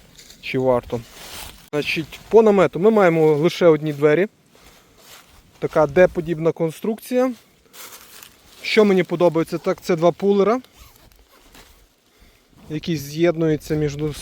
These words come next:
собою і можуть бути розміщені, де вам зручно. Тобто звикли ви, що, наприклад, двері десь тут закриваються, залиш-, завжди лишаєте в цій позиції,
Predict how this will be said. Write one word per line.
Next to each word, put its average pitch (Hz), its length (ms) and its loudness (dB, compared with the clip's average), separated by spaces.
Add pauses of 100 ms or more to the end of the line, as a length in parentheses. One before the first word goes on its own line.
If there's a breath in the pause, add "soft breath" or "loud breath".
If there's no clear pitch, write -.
собою 156 680 0
і 208 140 -4
можуть 180 560 -4
бути 151 300 -4
розміщені, 156 500 -2
де 151 160 2
вам 160 180 2
зручно. 139 500 -2 (640 loud breath)
Тобто 139 300 -4
звикли 156 380 2
ви, 151 180 2
що, 151 220 -4
наприклад, 143 460 -2
двері 143 280 2
десь 131 220 -4
тут 277 220 -4
закриваються, 233 560 0
залиш-, 156 400 0
завжди 151 300 -6
лишаєте 160 440 -2
в - 20 -12
цій 175 160 -8
позиції, 180 600 -6